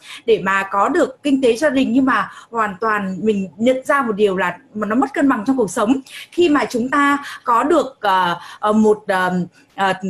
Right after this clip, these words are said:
tài chính, à, ổn định cho gia đình á, thì cái thời gian và sức khỏe rồi cũng như là những sự quan tâm giữa cha mẹ và con cái thì đều là thiếu hụt các anh chị.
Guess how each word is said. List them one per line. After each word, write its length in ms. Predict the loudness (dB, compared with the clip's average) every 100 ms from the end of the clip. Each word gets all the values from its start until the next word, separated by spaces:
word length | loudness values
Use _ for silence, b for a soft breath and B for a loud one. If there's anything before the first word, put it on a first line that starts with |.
| -4
tài 140 | -2 0
chính, 300 | 2 2 2 2 2
à, 140 | 2 -2 -6
ổn 260 | 0 0 2
định 220 | 0 0
cho 100 | -2
gia 120 | 0
đình 240 | 0 0 0
á, 160 | -2 -2
thì 260 | -2 -2 -4
cái 340 | -2 -2 -2 B B -2
thời 200 | 0 2
gian 400 | 2 2 2 0
và 180 | 0 -4
sức 180 | -4 -8
khỏe 360 | -4 -4 0 -2 -4 B B
rồi 120 | -2 -2
cũng 200 | 0 2
như 160 | 2
là 140 | 0 -2
những 200 | -4 -6
sự 180 | -6 -4
quan 220 | -2 0
tâm 300 | 2 2 2
giữa 300 | -2 -4 -4 -4
cha 160 | 0
mẹ 200 | 2 0
và 60 | -2
con 120 | -4 -4
cái 220 | -2 -4 -2
thì 240 | -2 -2 -2
đều 140 | -2
là 60 | 0
thiếu 160 | 0 0
hụt 160 | 0 -2
các 80 | -4
anh 100 | -2
chị. 180 | -2